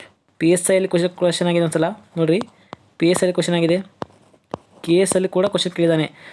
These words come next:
ಬಹುಮನಿ ಸಾಮ್ರಾಜ್ಯ ಸ್ಥಾಪನೆಯಾದ ವರ್ಷ ಹದಿಮೂರು ನೂರ ನಲವತ್ತೇಳು. ನೆನಪಿರಲಿ, ಭಾಳ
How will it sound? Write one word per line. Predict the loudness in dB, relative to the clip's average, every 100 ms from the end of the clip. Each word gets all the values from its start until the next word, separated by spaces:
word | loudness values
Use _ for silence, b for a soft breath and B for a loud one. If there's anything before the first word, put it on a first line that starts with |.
| B -4 0
ಬಹುಮನಿ | 0 0 -2
ಸಾಮ್ರಾಜ್ಯ | -2 -2 -2 -4
ಸ್ಥಾಪನೆಯಾದ | -4 -2 0 2 2
ವರ್ಷ | 2 -2 -6 b b _ -4
ಹದಿಮೂರು | -2 2 2
ನೂರ | 2 2
ನಲವತ್ತೇಳು. | 0 0 0 0 0 -8 -4
ನೆನಪಿರಲಿ, | -2 0 0 0 -2 -4 -2
ಭಾಳ | 0